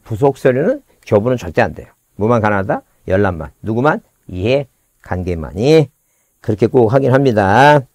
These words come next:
폐쇄 등기부도 뭐 할 수 있다 그랬어요? 폐쇄 등기부도 교부 열람 가능하다 했죠? 예, 폐쇄 등기부도 교부 열람이 다 가능하다 했죠.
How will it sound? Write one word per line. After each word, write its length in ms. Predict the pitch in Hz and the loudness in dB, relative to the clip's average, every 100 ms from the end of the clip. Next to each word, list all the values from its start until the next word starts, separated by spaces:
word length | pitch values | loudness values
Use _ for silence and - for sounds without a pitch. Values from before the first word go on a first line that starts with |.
| _ _ _ - | _ _ _ 4
폐쇄 260 | 180 185 | 6 6
등기부도 400 | 185 180 180 180 | 6 4 4 6
뭐 100 | 160 | 6
할 80 | 151 | 6
수 100 | 170 | 4
있다 140 | 156 | 4
그랬어요? 720 | 151 147 - 120 110 131 190 269 _ - | 4 4 4 6 6 6 4 -2 _ -6
폐쇄 280 | 165 160 | -4 -2
등기부도 460 | 147 139 127 120 131 | -4 -4 -4 -2 -4
교부 280 | 127 120 127 | 0 2 4
열람 200 | 131 127 | 4 4
가능하다 380 | 113 120 123 123 | 4 4 4 4
했죠? 360 | 123 196 196 - _ _ _ _ | 4 4 4 0 _ _ _ _
예, 100 | 82 - | -10 -6
폐쇄 280 | 147 139 | -4 -2
등기부도 440 | 127 117 98 90 92 | -2 -2 -4 -4 -6
교부 280 | - 95 92 | -2 -2 0
열람이 240 | 78 90 | -2 -2
다 100 | 95 | -2
가능하다 320 | 85 85 82 | 0 -2 -4
했죠. 240 | 80 _ | -8 _